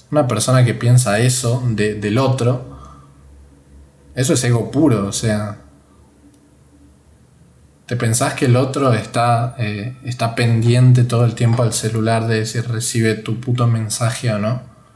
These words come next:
Por ahí esa persona tiene, de las veinticuatro horas del día, tiene veintitrés ocupadas haciendo otra cosa y solo tiene una hora que le dedica a responder mensajes o lo que sea.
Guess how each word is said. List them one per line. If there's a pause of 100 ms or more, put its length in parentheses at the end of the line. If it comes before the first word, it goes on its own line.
(1120)
Por
ahí
esa
persona
tiene, (260)
de
las
veinticuatro
horas
del
día,
tiene
veintitrés (140)
ocupadas
haciendo
otra
cosa
y
solo
tiene
una
hora
que
le
dedica
a
responder
mensajes
o
lo
que
sea.